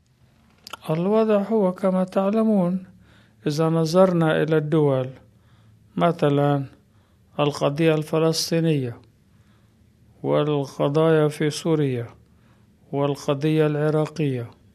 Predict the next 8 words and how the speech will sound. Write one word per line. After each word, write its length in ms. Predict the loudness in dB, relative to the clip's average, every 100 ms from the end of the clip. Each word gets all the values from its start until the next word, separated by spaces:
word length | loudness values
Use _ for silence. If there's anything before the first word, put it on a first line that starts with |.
| _ _ _ _ _ _ _
والقضية 720 | -8 -6 -6 -6 -4 0 0
الإيرانية 800 | 0 0 0 0 0 0 -2 -6 -12 -20 -20 -20 _ -20 -20 -20 _ -10
والوجود 680 | -6 -4 -2 -2 -2 -2 -2
اليهودي 800 | -2 -2 0 2 2 0 -2 -4
في 260 | -4 -6
إسرائيل، 680 | -6 -4 -2 0 0 -2 -6 -16 _ _ _ -20 _ _ _
وكل 380 | -6 0 2 6
هذا 540 | 6 6 4 0 -2